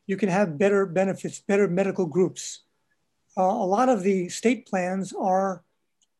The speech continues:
plans that you have to go to certain doctors. You have a limited number of doctors. If you can choose your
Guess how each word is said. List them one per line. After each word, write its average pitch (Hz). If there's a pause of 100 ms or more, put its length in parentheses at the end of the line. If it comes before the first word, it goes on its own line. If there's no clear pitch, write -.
(160)
plans 214
that 202
you 190
have 190
to -
go 196
to 190
certain 208
doctors. 185
You 160
have 147
a 165
limited 185
number 175
of 175
doctors. 214 (640)
If 143
you 202
can 247
choose 185
your 165